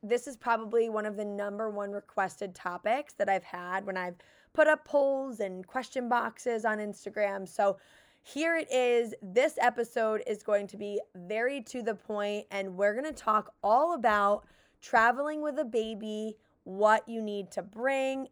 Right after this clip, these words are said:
and why, and different tips that I have for you.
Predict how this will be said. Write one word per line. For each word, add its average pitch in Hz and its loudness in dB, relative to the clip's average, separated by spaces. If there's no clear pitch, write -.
and 196 -6
why, 202 2
and 190 -8
different 196 -4
tips - -4
that 175 -4
I 170 -2
have 175 -4
for - -12
you. 196 -12